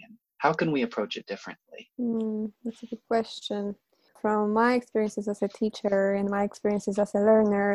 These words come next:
Speaker 2: and also a psychologist, I can, I can tell that there is this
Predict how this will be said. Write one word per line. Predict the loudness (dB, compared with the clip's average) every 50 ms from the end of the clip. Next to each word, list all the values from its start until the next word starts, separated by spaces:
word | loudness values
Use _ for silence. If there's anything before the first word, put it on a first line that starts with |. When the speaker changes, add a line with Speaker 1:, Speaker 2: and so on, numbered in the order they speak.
| 0
Speaker 2:
and | 2 4
also | 6 6 6 6 4 2 0 0
a | 0
psychologist, | 0 -4 -4 -2 -2 -2 0 0 -2 -2 -2 0 -2 -2 -2 0 -2
I | -2
can, | 0 2 0 2 2 0 0 -2 _ _ _ _ _ _ _ 2
I | 2 4
can | 4 4 2
tell | 4 6 8 8 8 8
that | 8 6 6 6
there | 6 6 8 8 8
is | 10 8 8 8 6
this | 4 4 6 6 6 4 0 -4 -16 -16